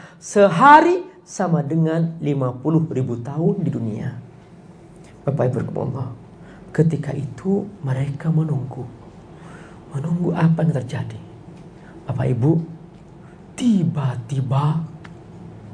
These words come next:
setelah itu, setelah sekian lama mereka tidak tahu kapan, yang jelas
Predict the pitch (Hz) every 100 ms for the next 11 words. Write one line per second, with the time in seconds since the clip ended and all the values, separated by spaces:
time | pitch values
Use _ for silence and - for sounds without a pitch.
0 | - - - - - - - 135 - -
1 | 165 - - - - - - - 170 160
2 | 240 226 160 170 151 127 104 220 196 175
3 | 220 175 - - - - - _ - 147
4 | 165 170 170